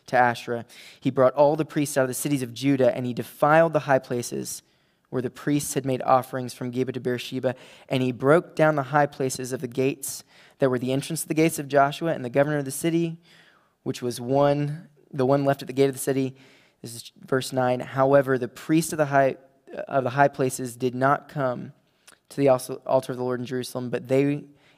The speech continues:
ate unleavened bread am-, amongst their brothers. And then this, verse ten will end here. I know this is incredibly stimulating. I know this is just super exciting.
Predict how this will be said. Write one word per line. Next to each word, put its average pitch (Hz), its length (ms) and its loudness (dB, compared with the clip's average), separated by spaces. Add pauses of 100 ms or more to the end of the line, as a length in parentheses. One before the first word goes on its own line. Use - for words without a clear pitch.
(120)
ate 147 200 2
unleavened 135 500 0
bread 127 200 2
am-, 131 160 -8
amongst 127 460 -6
their 151 80 -4
brothers. 120 400 -4
And 123 120 -14
then 120 120 -10
this, - 320 -10 (800)
verse 123 220 -6
ten 120 180 -8
will 127 80 -4
end 123 200 -8
here. 117 280 -4 (560)
I - 20 -14
know 123 60 -8
this 113 160 -10
is 117 100 -10
incredibly 123 680 -2
stimulating. 113 580 -10
I - 300 -20 (240)
know 139 60 -4
this 123 180 -10
is 117 160 -10
just 120 180 -8
super 135 280 0
exciting. 120 440 -8